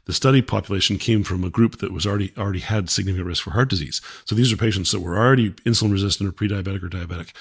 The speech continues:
and their risk for heart disease was already up. And so they're gonna be a little more, their likelihood of clotting is even higher because they're not actually following ketogenic diets.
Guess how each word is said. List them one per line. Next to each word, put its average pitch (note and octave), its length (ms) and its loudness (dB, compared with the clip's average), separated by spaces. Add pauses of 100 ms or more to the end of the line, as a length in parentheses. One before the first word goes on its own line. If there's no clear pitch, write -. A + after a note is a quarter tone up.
(180)
and G2 80 0
their F#2+ 60 0
risk G2 180 -2
for F2+ 80 -4
heart F2 140 -4
disease F2 200 -4
was F2 120 -4
already F2+ 200 -4
up. F#2 140 -6
And D#2+ 100 -8
so G2 120 -2
they're F#2 200 -4
gonna F#2+ 180 -4
be F#2 120 -4
a F2 40 -6
little G#2 180 0
more, F#2+ 220 -6 (380)
their G2 220 -2
likelihood G2 360 2
of - 80 -8
clotting G2 320 0
is D#2+ 140 -2
even D2 100 -8
higher G#2 320 2
because G2 260 -2
they're B2 100 6
not A#2 140 4
actually - 200 0
following A#2 300 4
ketogenic F#2 420 0
diets. G#2 400 -2